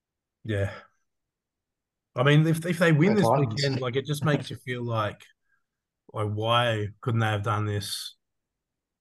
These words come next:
Speaker 1: the five or six times this year when they, yeah, I don't know. It always shits me when it, when a team lifts after losing a coach, 'cause it's like, you,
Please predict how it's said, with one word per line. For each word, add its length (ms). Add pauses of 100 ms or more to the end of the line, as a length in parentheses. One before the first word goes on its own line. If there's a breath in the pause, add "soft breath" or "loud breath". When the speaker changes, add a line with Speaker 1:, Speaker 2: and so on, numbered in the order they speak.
(360)
Speaker 1:
the 140
five 260
or 60
six 280
times 380
this 200
year 180
when 160
they, 260
yeah, 200 (480)
I 100
don't 60
know. 1200
It 60
always 200
shits 300
me 100
when 180
it, 120
when 140
a 40
team 520
lifts 320
after 260
losing 340
a 80
coach, 480 (960)
'cause 140
it's 140
like, 240
you, 160